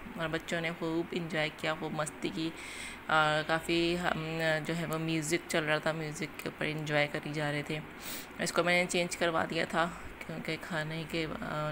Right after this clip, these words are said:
time ये ख़राब ना कर ले अपना dress वगैरह, तो मैंने इसको change करवा दिया था। ऐसे खेलने में इनको easy हो गया।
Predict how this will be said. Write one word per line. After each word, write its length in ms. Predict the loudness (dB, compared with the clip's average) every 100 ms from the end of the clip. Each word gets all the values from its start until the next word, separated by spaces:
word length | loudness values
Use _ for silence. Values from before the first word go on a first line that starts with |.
| -2
time 260 | -2 -2
ये 80 | -4
ख़राब 320 | 0 4 4 4
ना 120 | 0
कर 160 | 2
ले 120 | 2 0
अपना 220 | 0 2
dress 320 | 4 2 2
वगैरह, 160 | 0 0
तो 120 | 0
मैंने 120 | -2
इसको 180 | -4 -4
change 240 | -4 -4
करवा 220 | -2 -2
दिया 160 | -2 -6
था। 40 | -8 -10 -8 -8 -8 -10 -12 -14 -8 -4
ऐसे 180 | -4
खेलने 520 | -2 0 0 0 -2 -2
में 200 | -2 -2 -4
इनको 280 | -4 -2 -2
easy 420 | 0 0 2 4
हो 160 | 4 2
गया। 240 | 2 2